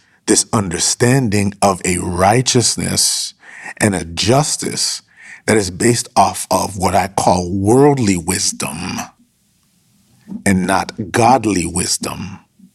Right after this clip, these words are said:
Worldly wisdom says when you do something wrong, there is a punishment. When you do something right,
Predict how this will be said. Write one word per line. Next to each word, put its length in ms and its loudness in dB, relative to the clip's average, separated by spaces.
Worldly 580 4
wisdom 520 -2
says 460 -4
when 140 0
you 120 0
do 240 0
something 580 -6
wrong, 600 -2
there 140 -2
is 140 -6
a 120 -6
punishment. 840 -6
When 160 0
you 60 -2
do 160 2
something 460 -2
right, 720 -2